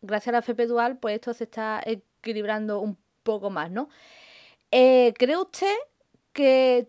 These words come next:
todo el mundo debería, antes de entrar en la universidad, hacer un ciclo, pues, eh, básico, medio,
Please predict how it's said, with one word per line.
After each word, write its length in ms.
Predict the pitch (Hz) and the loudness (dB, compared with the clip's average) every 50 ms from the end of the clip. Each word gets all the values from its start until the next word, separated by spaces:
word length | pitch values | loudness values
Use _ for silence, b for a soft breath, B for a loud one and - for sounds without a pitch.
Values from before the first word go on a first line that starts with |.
| _ - | _ 0
todo 280 | 262 269 302 302 320 | 2 2 4 4 2
el 60 | 311 | 2
mundo 500 | 302 285 294 311 311 294 285 254 277 269 | 2 2 0 0 0 0 0 0 0 0
debería, 720 | 254 269 277 269 269 254 240 240 247 254 254 247 233 233 233 | 0 0 2 2 4 2 2 0 0 0 2 2 2 2 0
antes 300 | 233 233 226 - 233 220 | 0 -2 -2 -2 -4 -4
de 60 | 226 | -4
entrar 400 | 226 220 202 - 220 220 220 202 | -6 -6 -6 -4 -4 -2 -2 -2
en 160 | 214 214 220 214 | -4 -4 -4 -4
la 200 | 208 202 202 - | -4 -4 -6 -6
universidad, 760 | 220 214 214 214 214 202 - 220 208 202 214 208 202 196 180 - | -8 -8 -8 -8 -8 -8 -8 -8 -4 -2 -2 0 0 -2 -2 -4
hacer 420 | 208 196 - - 233 214 208 - | -6 -8 -6 -6 -6 -4 0 0
un 180 | - 240 233 220 | 0 0 -2 -4
ciclo, 1000 | - - - 226 220 202 - 214 214 214 208 208 202 202 196 196 196 190 185 151 156 196 180 _ _ | -6 -10 -10 -10 -10 -8 -6 -4 -4 -2 -2 -2 -2 -2 -2 -2 -4 -4 -6 -8 -12 -16 -18 _ _
pues, 260 | - 202 196 190 - | -10 -10 -10 -10 -10
eh, 120 | - 196 185 | -8 -6 -2
básico, 580 | 208 214 240 233 - 262 233 - - 233 240 | 0 -2 -2 -2 -4 -10 -10 -6 -4 -2 -2
medio, 580 | 226 226 226 226 226 220 240 240 240 240 240 240 | 0 0 0 -2 -2 -2 0 0 2 2 0 -2